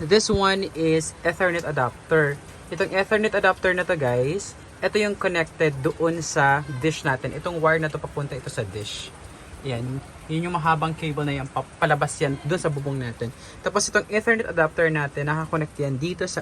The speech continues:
ating router. Kasi, isa sa mga reason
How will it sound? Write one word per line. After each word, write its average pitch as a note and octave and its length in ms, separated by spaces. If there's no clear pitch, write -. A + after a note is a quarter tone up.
ating C3+ 240
router. C3 480
Kasi, F3 400
isa F#3+ 160
sa A3 80
mga A3 160
reason G3+ 240